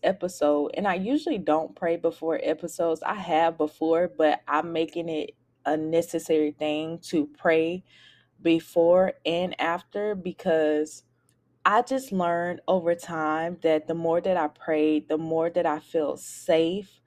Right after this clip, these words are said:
the more that I feel like things were gonna get better, and the more I had faith. So I, number one, that's gotta be my number one, is really just praying.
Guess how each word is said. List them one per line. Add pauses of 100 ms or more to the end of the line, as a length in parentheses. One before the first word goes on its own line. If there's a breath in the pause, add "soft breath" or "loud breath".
(300 loud breath)
the
more
that
I
feel
like
things
were
gonna
get
better,
and
the
more
I
had
faith. (640 soft breath)
So (360)
I, (200)
number
one,
that's
gotta
be
my
number
one, (100)
is
really
just
praying.